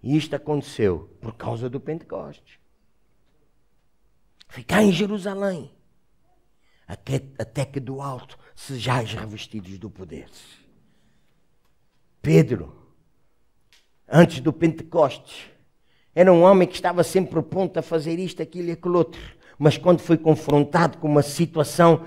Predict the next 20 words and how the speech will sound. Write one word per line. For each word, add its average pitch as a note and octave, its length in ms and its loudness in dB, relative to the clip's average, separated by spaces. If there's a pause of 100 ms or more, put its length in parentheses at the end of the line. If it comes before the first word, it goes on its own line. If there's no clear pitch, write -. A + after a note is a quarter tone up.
(140)
de D3 100 4
vida G3 540 4
ou F#3+ 100 6
de F3 120 8
morte, - 580 2 (220)
quando E3 160 2
foi F3+ 160 0
confrontado E3 680 2
com F3 80 -4
uma E3+ 120 6
situação F3+ 680 4 (200)
de, D#3 420 6
de D3+ 140 0
prisão, D3 880 6
acobardou-se. A#2 920 -8 (360)
Ficou C3 280 -4
terrorizado, A#2+ 920 -4 (180)
cheio - 480 0
de C3+ 100 -2
medo. A#2+ 380 0